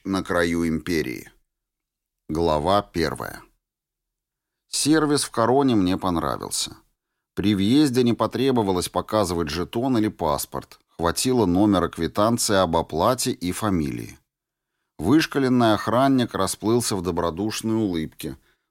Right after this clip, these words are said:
пожелал мне и моей даме приятного вечера, после чего подробно объяснил, как, следуя указателям, добраться до главного входа.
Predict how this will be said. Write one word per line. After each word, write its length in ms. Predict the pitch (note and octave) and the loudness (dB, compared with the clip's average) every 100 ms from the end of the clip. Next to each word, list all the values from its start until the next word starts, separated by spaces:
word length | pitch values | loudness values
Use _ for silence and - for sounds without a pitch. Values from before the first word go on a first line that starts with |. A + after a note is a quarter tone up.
| _ | _
пожелал 500 | F2+ F2+ G2 F#2 F#2 | -4 0 2 2 2
мне 300 | F2+ F#2 G2+ | 0 2 0
и 160 | - | 0
моей 320 | E2+ E2+ E2 E2 | -2 -2 -2 -4
даме 400 | D2 A2+ C3+ B2 | -2 0 0 -2
приятного 640 | G#2+ F2 F#2 G2 A#2+ A#2 | -4 -2 0 -2 -4 -4
вечера, 580 | F#2+ D2+ - C#2+ - - _ _ _ _ | -4 -4 -6 -10 -14 -20 _ _ _ _
после 320 | B2+ B2+ A#2 | 2 2 0
чего 380 | G2 G2 G#2+ E3 | -2 -2 2 0
подробно 600 | - A2 G2 B2+ A#2+ B2 | 2 0 2 2 2 0
объяснил, 680 | A#2 G#2 A#2+ - F#2 F2 E2 | 0 -2 -2 0 0 0 -2
как, 360 | - F#2+ A#2+ A#2+ | -2 0 0 0
следуя 440 | - F#2 F#2 E2+ | -2 0 2 2
указателям, 840 | D#2+ D2 D2+ D#2+ A2+ C3+ C3+ B2 A2 | 0 -2 -2 2 0 2 0 2 2
добраться 540 | F#2 D2 E2+ G2+ G#2 | 2 2 0 0 -2
до 120 | E2 | -2
главного 500 | D#2 E2 D#2 D#2 E2+ | 0 0 0 -2 -4
входа. 460 | E2+ - D#2 B1+ | -6 -6 -8 -8